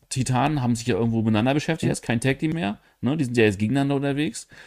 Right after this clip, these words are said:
Speaker 1: Zumindest
Speaker 2: Mhm.
Speaker 1: in Dresden. Dann gab's ein Match. Und dann wurde laut gezählt außerhalb des Ringes. Und dann ist einer rausgefallen, nämlich Herbie Wahrer. Und Chris Titan ist reingefallen und hat somit das Match gewonnen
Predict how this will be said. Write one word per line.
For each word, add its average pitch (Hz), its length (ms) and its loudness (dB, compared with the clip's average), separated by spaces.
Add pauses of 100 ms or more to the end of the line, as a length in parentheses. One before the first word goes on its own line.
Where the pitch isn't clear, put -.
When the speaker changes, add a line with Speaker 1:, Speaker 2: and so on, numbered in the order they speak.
(100)
Speaker 1:
Zumindest 117 380 4
Speaker 2:
Mhm. 113 60 4
Speaker 1:
in 107 120 2
Dresden. 156 640 0 (260)
Dann 123 200 0
gab's 117 260 -2
ein 110 180 -2
Match. - 380 -4 (640)
Und 107 320 0
dann 98 180 0
wurde 101 180 4
laut 113 220 2
gezählt 135 460 0
außerhalb 123 340 -2
des 131 160 -2
Ringes. 139 380 -2 (320)
Und 110 260 2
dann 104 100 2
ist 107 120 -2
einer 113 220 0
rausgefallen, 165 680 2 (120)
nämlich 107 240 2
Herbie 104 200 2
Wahrer. 120 440 -2 (260)
Und 120 160 0
Chris 131 160 0
Titan 113 320 0
ist 98 160 0
reingefallen 156 720 0
und 98 160 -6
hat 101 140 -2
somit 104 200 2
das 92 140 -6
Match 95 200 0
gewonnen 87 400 0